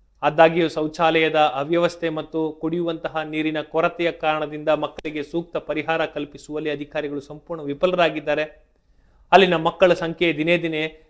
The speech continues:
ಚಿಂತಾಜನಕವಾಗಿ ಇಳಿಮುಖವಾಗ್ತಾ ಇದೆ. ಆದರೆ ಮೂಲಭೂತ ಅವಶ್ಯಕತೆಗಳು ಪೂರ್ಣಗೊಳ್ಳದಂತಹ ಕಾರಣದಿಂದಾಗಿ ಪೋಷಕರು ಮತ್ತು, ಆ, ಅಕ್ಕಪಕ್ಕದ ಗ್ರಾಮಸ್ಥರು ಮಕ್ಕಳನ್ನ ಕಳುಹಿಸಲು ಇಷ್ಟಪಡ್ತಾ ಇಲ್ಲ.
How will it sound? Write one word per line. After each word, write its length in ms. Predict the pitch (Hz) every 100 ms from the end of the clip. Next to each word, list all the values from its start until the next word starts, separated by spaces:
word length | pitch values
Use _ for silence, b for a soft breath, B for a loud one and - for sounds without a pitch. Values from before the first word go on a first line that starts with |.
| _
ಚಿಂತಾಜನಕವಾಗಿ 920 | - 180 208 214 202 196 190 170 160 156
ಇಳಿಮುಖವಾಗ್ತಾ 800 | 160 185 190 175 160 156 -
ಇದೆ. 460 | 151 151 156 - _ 156
ಆದರೆ 220 | 156 156
ಮೂಲಭೂತ 480 | 156 175 175 175 160
ಅವಶ್ಯಕತೆಗಳು 760 | 156 165 170 165 165 165 175
ಪೂರ್ಣಗೊಳ್ಳದಂತಹ 840 | 160 165 175 165 165 156 156 151 156
ಕಾರಣದಿಂದಾಗಿ 680 | 151 151 147 151 147 156 151
ಪೋಷಕರು 520 | 156 156 156 160 151
ಮತ್ತು, 300 | 147 170 180 b b b b b _ _ _ -
ಆ, 60 | 143 139 135 131 131 127 - _ -
ಅಕ್ಕಪಕ್ಕದ 760 | 170 214 214 220 202 170 - - -
ಗ್ರಾಮಸ್ಥರು 840 | 147 151 180 202 - 156 175 - 151
ಮಕ್ಕಳನ್ನ 460 | 160 196 190 175
ಕಳುಹಿಸಲು 520 | 165 160 165 160 165
ಇಷ್ಟಪಡ್ತಾ 600 | 151 - 185 170 156 151
ಇಲ್ಲ. 420 | 147 143 160 -